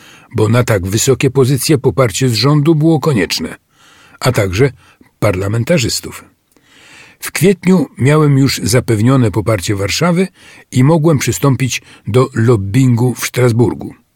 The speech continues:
Pod jakimś pozorem ściągnąłem Wojtka do Strasburga i zorganizowałem kilka nieformalnych spotkań,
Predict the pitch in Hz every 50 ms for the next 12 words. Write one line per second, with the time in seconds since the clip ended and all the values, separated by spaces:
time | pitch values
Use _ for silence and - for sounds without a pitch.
0 | _ _ _ _ _ _ - _ - - - _ - - 226 214 226 185 - 160
1 | 123 - - 110 104 101 139 202 214 226 208 165 120 123 - - 131 123 117 104
2 | 123 170 180 151 120 110 98 95 131 139 117 - - - 101 107 117 107 - -
3 | 190 175 76 73 98 135 165 170 170 196 196 - _ _ - - - - - -
4 | - 156 175 - - - - 98 139 160 156 139 151 151 131 113 120 123 113 131
5 | 151 165 165 156 135 107 - - 175 156 - 160 156 165 175 - - 160 139 117
6 | 127 139 143 143 139 143 131 - - - 139 135 120 - - 92 87 85